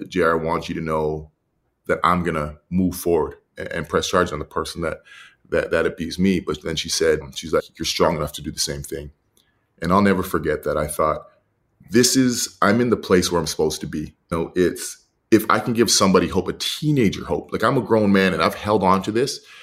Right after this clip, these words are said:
for years. I would talk about it, but I'd also control the narrative. Like, I would let people into a part where then I would then just, I could shut it down. I'll never forget. She was, I wanna say maybe fifteen, sixteen years old.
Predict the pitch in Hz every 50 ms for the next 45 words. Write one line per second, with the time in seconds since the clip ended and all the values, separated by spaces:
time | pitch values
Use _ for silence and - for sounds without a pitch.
0 | - - - - _ _ _ _ _ _ _ _ - - - - 113 101 90 82
1 | 85 87 95 107 117 120 113 98 85 69 64 69 - - - - - - _ _
2 | _ _ _ _ - 110 101 - - 139 147 - - 135 147 147 127 113 107 104
3 | 95 - - 127 131 - 160 143 - - 107 - - 113 110 98 92 78 80 82
4 | 82 80 73 76 - - - - 80 80 - 90 90 90 95 107 117 - - -
5 | 123 120 - 110 110 - - 87 85 82 87 87 87 - 85 80 - - - 90
6 | 80 78 87 - - - - _ _ _ _ _ - 87 87 87 92 90 87 73
7 | 78 85 85 80 80 87 82 82 85 82 85 82 80 76 - - - - - _
8 | _ _ _ _ - 95 95 - 90 - - - - 104 92 82 - - 101 90
9 | 85 73 69 67 67 _ _ _ _ _ _ - 107 127 160 175 175 151 - 151
10 | 139 170 151 - - - - - - _ _ - - - 110 107 104 104 107 104
11 | 101 - 67 80 107 143 151 143 - 131 117 113 110 101 98 98 95 - 120 110
12 | - - 113 107 107 104 98 - - 104 101 - - - 107 101 101 87 87 87
13 | 76 85 82 85 82 - - -